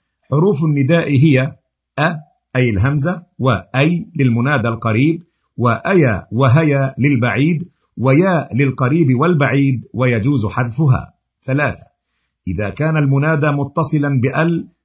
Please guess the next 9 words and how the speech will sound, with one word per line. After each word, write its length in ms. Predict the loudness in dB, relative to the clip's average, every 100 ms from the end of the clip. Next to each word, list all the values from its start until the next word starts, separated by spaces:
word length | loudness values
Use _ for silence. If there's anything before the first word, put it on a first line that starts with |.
| _
توصل 420 | -2 0 0 2 2
لندائه 840 | 2 2 0 0 0 2 4 4
بأيها 720 | 2 0 0 2 4 2 0 0
للمذكر 880 | 0 2 0 0 -4 -4 -4 -4 -10 _ _ -6
وأيتها 760 | -4 0 0 0 0 0 2
للمؤنث، 640 | 2 0 0 0 -2 -4 -12 _ _ _ _ -4
أما 280 | 0 2
لفظ 240 | 2 0 0
الجلالة 560 | 0 0 0 0 0